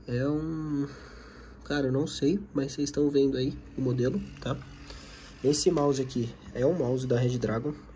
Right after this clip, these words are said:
é um bom mouse, tá bom? Red Dragon aqui, ó, é o Cobra F P S, muito, muito bom, tá bom? Eu comprei ele também faz pouco tempo, mas comprei antes desse aqui, tá?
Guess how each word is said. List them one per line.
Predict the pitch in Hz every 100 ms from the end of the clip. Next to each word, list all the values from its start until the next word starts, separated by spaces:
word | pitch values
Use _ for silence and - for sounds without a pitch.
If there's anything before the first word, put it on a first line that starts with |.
| -
é | 131
um | 127
bom | 131 160
mouse, | 123 139 165 - -
tá | -
bom? | 123 131 -
Red | 120 117
Dragon | 117 110 120
aqui, | 117 - 127
ó, | - - - - - - - -
é | 113
o | 107
Cobra | - 127 127 127
F | 120 -
P | 117
S, | 117 120 143 - -
muito, | 135 147 214 -
muito | 143 147 151
bom, | 127 117 - -
tá | - 120
bom? | 135 196 - - - - - -
Eu | 120 123 113 110
comprei | - 131 131 139
ele | 139
também | 143 127 123
faz | 127
pouco | - 139 -
tempo, | - 107 - - - - - - - -
mas | 123 123
comprei | 143 139 135 139 143 135 - -
antes | - 196 214 202 - - - -
desse | 139 139 160
aqui, | 151 107 - -
tá? | 127